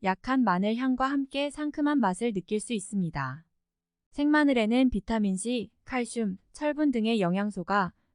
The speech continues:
풍부하게 포함되어 있습니다. 그러나 생마늘에 포함된 알리신이라는 화합물은 소화기관을 자극하여 소화불량 등의 문제를 일으킬 수 있습니다.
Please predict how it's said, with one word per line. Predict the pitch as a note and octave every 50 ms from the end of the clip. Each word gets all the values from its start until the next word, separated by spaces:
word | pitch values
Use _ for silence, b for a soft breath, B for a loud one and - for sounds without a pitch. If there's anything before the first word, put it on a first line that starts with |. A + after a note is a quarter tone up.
| _ _ -
풍부하게 | D4 D4 D4 C#4 D4 C4+ B3 A#3+ C4
포함되어 | C4 - C#4+ C#4+ C#4+ C#4 B3+ A3+ G#3+ G#3
있습니다. | G3 - - G3+ F#3 E3 D3+ - C#3 C#3 C3+ C#3 D#3+ - _ _ _ _ _ _ _ _ _ _ _ _ _
그러나 | - - A#3 A#3 A#3 A#3 B3 B3+ C4
생마늘에 | C4 - D#4 D#4 D4+ D4+ D4+ C#4+ C#4+ C#4+ C#4+
포함된 | C#4+ - C#4+ C#4+ C#4 C4 C4 C#4 C#4 B3
알리신이라는 | G3 F3+ F3+ F#3+ G#3+ A3 A#3+ A#3 A3 G#3 G3+ F#3+ G3 G#3+ A#3+ C4+
화합물은 | C4+ - D4 D4+ D4+ C#4+ A#3 F#3+ F3+ A3 B3+ A#3+ F#3 - - _ _ _ _ _ _ _ _
소화기관을 | - - D4+ D4+ D4+ - A#3+ G#3 - F#3+ F#3+ G3+ A3+ B3+ C4 C4+ b b b
자극하여 | - - G3 F#3+ G3+ G#3 - - F3+ E3+ F3+ G3 G3 F3 - - _ _ _ _ _ _
소화불량 | _ - D#4 D4+ D4+ - B3 A3+ G#3+ G#3+ G#3+ A3 A3
등의 | - G3 F#3 G#3+ A3 A#3
문제를 | G#3+ F#3+ F#3 F#3 F#3 F#3+ F#3+ A3+ B3+ -
일으킬 | - F#3+ G3+ G#3 - B3 B3
수 | - - C4+
있습니다. | G#3+ - - - G3 F3+ E3 - C#3+ C3+ B2+ B2+ C#3